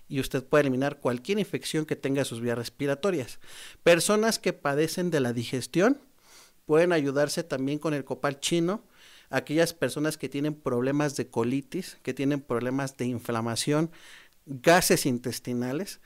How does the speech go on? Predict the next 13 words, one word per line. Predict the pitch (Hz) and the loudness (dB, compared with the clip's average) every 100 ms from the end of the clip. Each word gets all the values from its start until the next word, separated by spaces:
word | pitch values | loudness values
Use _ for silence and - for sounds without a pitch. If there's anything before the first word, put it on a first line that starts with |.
| - - - | -20 -20 -10
también | 131 123 143 151 | -4 0 0 0
pueden | - 160 156 165 | -2 2 4 4
ayudar, | 156 143 135 139 - - _ - | 0 0 0 -2 -6 -20 _ -2
ya | 135 143 147 | 2 2 2
que | 160 147 - | -2 -2 -2
esa | 151 156 151 | -2 0 0
misma | 151 151 151 | 0 0 -2
acción | 147 - 143 | -4 -4 -4
antiséptica | 147 151 156 165 160 165 - 180 - - - _ - | -4 -6 -4 -4 -4 -8 -6 -6 -6 -20 -20 _ -8
nos | 123 120 127 | -6 -4 -6
va | 123 135 143 | 2 4 4
a | 147 _ 135 | 0 _ -4
atender | 131 - 131 131 147 147 | -4 -4 -4 -2 -4 -4